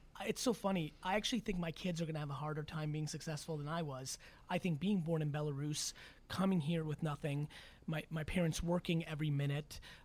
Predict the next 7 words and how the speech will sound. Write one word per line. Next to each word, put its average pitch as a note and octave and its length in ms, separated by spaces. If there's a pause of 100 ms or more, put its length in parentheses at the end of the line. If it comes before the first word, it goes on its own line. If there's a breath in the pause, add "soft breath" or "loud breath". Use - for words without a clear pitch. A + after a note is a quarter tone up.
(100)
um, D3+ 300 (340)
that E3 300
instilled F3 920
a D#3+ 80
huge A3 640
competitive F3 560
advantage, D#3 680